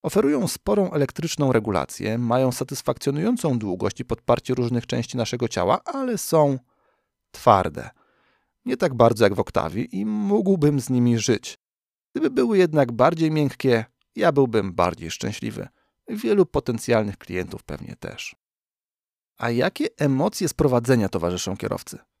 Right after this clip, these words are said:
Tutaj bardziej na wierzch wychodzi masywność suwa niż zwiewność coupé. Co prawda nie miałem do testu wersji R S, ale jeśli udało się w niej wykrzesać trochę sportowego zacięcia,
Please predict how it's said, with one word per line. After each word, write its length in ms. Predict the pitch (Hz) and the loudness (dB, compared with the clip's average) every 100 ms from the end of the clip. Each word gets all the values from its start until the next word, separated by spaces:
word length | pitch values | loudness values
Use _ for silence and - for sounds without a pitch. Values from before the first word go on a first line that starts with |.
| _ _ _ | _ _ _
Tutaj 320 | - - 381 | -12 -6 -6
bardziej 380 | 143 - 170 165 | -2 -4 0 0
na 180 | 143 147 | 0 0
wierzch 460 | 185 160 - - - 175 135 | 2 2 0 -6 -4 -2 0
wychodzi 440 | 131 - 151 131 | 0 0 0 2
masywność 680 | 127 113 - 135 123 98 - | 2 2 2 2 2 0 -4
suwa 320 | - 170 143 | 2 6 6
niż 260 | 131 117 107 | 6 2 -2
zwiewność 560 | - 120 113 113 - | -2 0 2 2 -2
coupé. 300 | - - 92 - _ _ _ _ _ | -6 0 0 0 _ _ _ _ _
Co 100 | - | -10
prawda 400 | 339 349 302 202 | -6 -2 -2 -2
nie 200 | 151 139 | 0 0
miałem 280 | 165 214 156 | 2 0 2
do 80 | 135 | 0
testu 280 | 143 - | 0 -2
wersji 320 | 120 113 - - | -2 -2 -2 -6
R 140 | 117 - | -6 -4
S, 360 | 92 135 - | -4 -4 -2
ale 240 | 143 147 147 | -2 0 -2
jeśli 260 | 156 165 | -2 -4
udało 460 | 151 143 165 220 190 | -6 -4 0 2 2
się 260 | - 147 | 2 0
w 120 | 120 127 | 2 0
niej 180 | 160 | 0
wykrzesać 560 | 131 127 - 165 135 - | 0 -2 -2 0 0 -2
trochę 260 | - 123 123 | -4 -4 -4
sportowego 680 | - 123 - - 135 170 120 | -2 -2 -2 -2 -2 0 0
zacięcia, 560 | 110 101 95 98 160 | 0 -2 -4 -2 -2